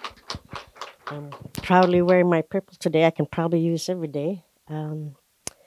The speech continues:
before I do go on to my official messaging, thank you. I have been working on this over thirty years now.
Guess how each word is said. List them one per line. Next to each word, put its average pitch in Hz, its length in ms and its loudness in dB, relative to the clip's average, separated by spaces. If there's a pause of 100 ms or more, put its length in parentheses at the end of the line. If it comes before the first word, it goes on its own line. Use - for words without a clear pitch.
(1160)
before 180 360 2
I 185 240 6 (180)
do 170 380 -4 (100)
go 165 200 2
on 170 240 4
to - 100 -8
my 139 480 -2 (1120)
official 151 380 -4
messaging, 117 640 -4 (680)
thank 262 300 -6
you. 127 160 -8 (3000)
I 180 160 0
have 160 240 -6
been 151 400 -10
working 180 400 -4
on 175 160 -4
this 170 220 -8 (1000)
over 151 160 -12
thirty 131 300 -14
years 151 320 -10
now. 180 240 -10